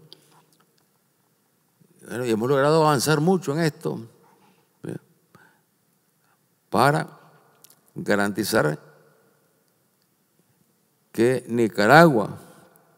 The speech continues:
con estos grandes esfuerzos de todo el sistema de salud, acompañado del pueblo nicaragüense, acompañado de las autoridades, acompañado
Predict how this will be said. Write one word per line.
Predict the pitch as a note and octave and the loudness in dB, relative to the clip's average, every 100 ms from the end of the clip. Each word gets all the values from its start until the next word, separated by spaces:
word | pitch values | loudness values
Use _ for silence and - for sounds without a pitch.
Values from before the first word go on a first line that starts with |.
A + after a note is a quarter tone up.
| _ _ _ - - - - | _ _ _ -20 -20 -20 -14
con | - A2 | -4 -2
estos | A#2+ B2+ | 0 0
grandes | C3 C3+ B2+ A#2 | 0 0 2 0
esfuerzos | - C#3 D#3+ C#3+ C#3+ A2+ - - - _ _ _ _ _ _ _ | 2 4 6 4 0 -4 -8 -12 -18 _ _ _ _ _ _ _
de | - G2 | -6 -6
todo | - A#2 | 0 0
el | C3 | 0
sistema | - A2+ B2 C#3 | -4 -4 -2 -2
de | B2 | -2
salud, | B2 C3+ C#3+ | -2 0 0
acompañado | C3+ C3 A2 A#2 B2+ C3+ C3 | 0 -4 -4 -4 -2 0 2
del | B2+ A#2+ | 0 -2
pueblo | B2 B2+ B2+ | -2 -2 -2
nicaragüense, | A#2+ A#2+ A#2 D3 D#3 C3+ - - - _ _ _ _ | -2 0 2 4 4 0 -8 -14 -20 _ _ _ _
acompañado | - A#2 B2 C3+ A#2+ B2+ C3+ C#3+ C#3+ C3+ D3 - | -4 -2 0 -2 -2 -4 0 2 2 0 -6 -8
de | - | -4
las | B2 B2+ | -2 -2
autoridades, | A#2 - B2 A#2+ B2 D3+ D3 A#2 A2+ A2 - _ _ _ _ _ _ _ _ _ _ _ _ _ _ _ _ _ _ _ _ _ _ _ _ _ _ _ _ - | -4 -4 -4 0 2 4 4 2 -4 -14 -20 _ _ _ _ _ _ _ _ _ _ _ _ _ _ _ _ _ _ _ _ _ _ _ _ _ _ _ _ -4
acompañado | A#2 B2+ C3 A2+ A#2 A2+ C3 C3+ B2 G#2 G2+ | -4 -2 -6 -4 -2 0 0 0 -2 -4 -10